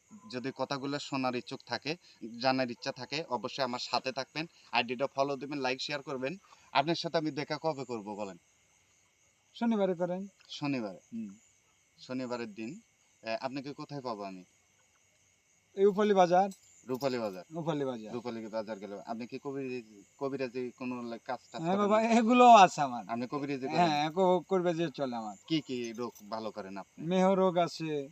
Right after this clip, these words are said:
Speaker 1: হুম।
Speaker 2: মেয়েদের সাদা সিরাপ,
Speaker 1: হুম।
Speaker 2: মাজা ব্যথা,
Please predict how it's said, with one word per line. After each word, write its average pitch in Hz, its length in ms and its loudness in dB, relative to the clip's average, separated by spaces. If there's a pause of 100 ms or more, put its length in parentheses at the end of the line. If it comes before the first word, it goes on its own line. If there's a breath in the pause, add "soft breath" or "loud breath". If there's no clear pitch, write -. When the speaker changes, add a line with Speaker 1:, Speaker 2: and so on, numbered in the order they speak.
Speaker 1:
হুম। 101 220 -14 (280)
Speaker 2:
মেয়েদের 165 380 -2
সাদা 156 520 -6
সিরাপ, 143 440 0 (160)
Speaker 1:
হুম। 107 240 -12 (340)
Speaker 2:
মাজা 147 280 -2
ব্যথা, 127 540 -4